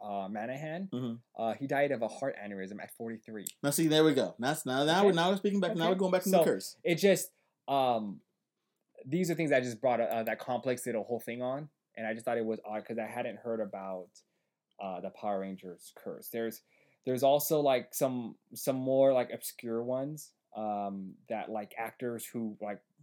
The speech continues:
Speaker 1: were in Power Ranger, like, episodes,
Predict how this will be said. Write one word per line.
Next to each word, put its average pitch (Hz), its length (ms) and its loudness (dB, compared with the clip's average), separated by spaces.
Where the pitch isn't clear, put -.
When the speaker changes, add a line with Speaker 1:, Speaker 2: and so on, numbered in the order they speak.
Speaker 1:
were 113 340 0
in 113 220 -8
Power 107 220 -6
Ranger, 107 300 -8
like, 95 200 -12
episodes, 123 720 -10